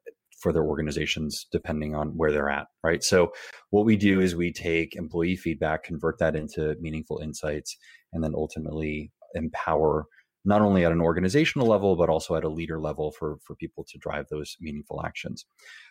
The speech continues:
So in particular right now, how we're helping organizations is to empower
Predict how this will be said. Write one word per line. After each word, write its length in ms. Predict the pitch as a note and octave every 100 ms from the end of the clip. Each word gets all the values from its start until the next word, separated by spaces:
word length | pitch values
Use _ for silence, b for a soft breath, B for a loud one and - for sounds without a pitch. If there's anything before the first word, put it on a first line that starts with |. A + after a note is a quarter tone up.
| B
So 320 | - A2 - _ _ _ _ _ _ _ _ _ _ _ _ -
in 80 | A2+
particular 420 | B2 F#3 G3+ D3+
right 200 | G#2+ F#2+
now, 260 | G2 F#2+
how 160 | F#2 E2+
we're 140 | E2
helping 320 | D#2 D#2+ E2 D#2+
organizations 920 | D2+ D#2 D2+ D#2 D2+ E2 D#2+ D#2+ -
is 400 | F2 E2 D#2+ - b b b b b _ -
to 300 | - G2 F2
empower 760 | F2+ F2 F#2+ F#2+ F#2+ F2+ E2+